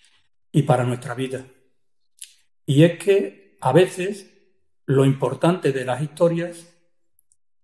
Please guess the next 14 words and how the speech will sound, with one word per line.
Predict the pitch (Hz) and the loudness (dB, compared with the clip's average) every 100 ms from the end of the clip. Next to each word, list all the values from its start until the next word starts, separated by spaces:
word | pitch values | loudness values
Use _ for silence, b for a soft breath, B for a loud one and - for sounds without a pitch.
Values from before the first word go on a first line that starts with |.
| _ | _
no | 147 156 170 | 4 6 4
es | 165 - - _ _ | 0 -8 -20 _ _
cómo | - 139 | 0 2
empiezan. | 143 139 143 - - _ _ _ _ _ _ _ _ _ - | 2 0 -6 -8 -20 _ _ _ _ _ _ _ _ _ -6
A | 120 | 0
veces | 139 160 170 175 - - | 2 2 -2 -10 -8 -4
lo | |
importante | 135 127 123 - 147 160 139 | -4 -4 -10 -2 2 2 -2
de | 117 120 | -10 -8
las | 127 | -10
historias | 123 - 151 160 160 - _ _ | -6 0 2 2 -4 -8 _ _
es | 151 180 - - _ _ _ _ _ _ _ _ _ | -2 -2 -4 -16 _ _ _ _ _ _ _ _ _
cómo | 147 165 190 | 4 4 4
terminan. | 190 135 120 127 110 - | -6 -12 -10 -10 -12 -20